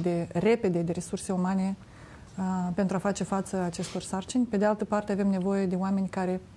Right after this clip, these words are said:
cunosc cu ce se mănâncă această muncă. Deci avem nevoie de oameni care și sunt, uh, dispun și de cunoștințe și de abilități.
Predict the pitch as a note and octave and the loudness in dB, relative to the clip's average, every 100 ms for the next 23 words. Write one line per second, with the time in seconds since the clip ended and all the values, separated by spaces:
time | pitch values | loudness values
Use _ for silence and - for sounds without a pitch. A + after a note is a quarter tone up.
0 | - - - G3+ G#3 A#3+ - - - - | -20 -20 -2 4 6 6 2 -8 -14 -18
1 | - - - - - - - - F#3+ G#3 | -20 -20 -20 -20 -8 -2 -2 0 0 2
2 | G3 G3 B3 A3 D#3+ E3 - - - - | 4 6 6 6 2 -4 -10 -20 -20 -6
3 | - - F3+ - D3+ D#3 F#3+ D#3+ - D3+ | -2 0 -2 0 0 4 4 2 -2 -6
4 | - F3 E3 - F3+ G3 G3 F#3+ G3+ F3 | -4 -2 -2 0 0 2 2 2 2 2
5 | F3+ G3 F#3+ F3+ F#3 F#3 - F#3+ E3+ - | 2 4 2 2 0 0 -2 -4 -4 -2
6 | G3 F#3 - F#3 F3+ F3 F#3 - A3 F3+ | 0 0 -2 -2 0 0 0 4 4 4
7 | - F#3+ F#3 F3+ F3 G#3+ G#3 A3 G#3+ G3+ | 2 2 2 0 0 0 2 0 2 2
8 | G3+ G3+ F#3 E3 - | 2 2 0 -4 -12